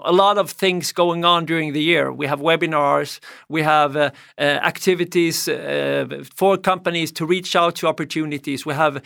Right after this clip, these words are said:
insights reports that we, uh,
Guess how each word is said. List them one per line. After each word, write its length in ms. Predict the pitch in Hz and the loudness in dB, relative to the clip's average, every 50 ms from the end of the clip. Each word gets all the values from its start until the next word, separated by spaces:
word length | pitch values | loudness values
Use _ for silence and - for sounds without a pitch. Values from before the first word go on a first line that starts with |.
| - - _ | -14 -18 _
insights 680 | - 180 190 180 165 - 185 175 170 175 170 - - | -4 -2 -2 -2 0 2 2 2 2 2 0 -4 -6
reports 720 | 156 160 156 156 - 175 175 175 185 180 - - - - _ _ _ - | -4 -4 -4 -4 -2 0 2 2 0 0 -2 -8 -8 -10 _ _ _ -14
that 340 | 131 123 135 151 147 - | -8 0 0 0 0 2
we, 540 | 156 165 165 160 160 156 156 151 147 147 143 | 0 2 4 4 4 4 4 4 4 4 4
uh, 880 | 143 139 135 135 135 131 131 127 127 127 127 131 127 127 131 131 131 127 | 4 4 4 2 2 2 0 -2 -4 -4 -4 -4 -6 -6 -6 -8 -10 -10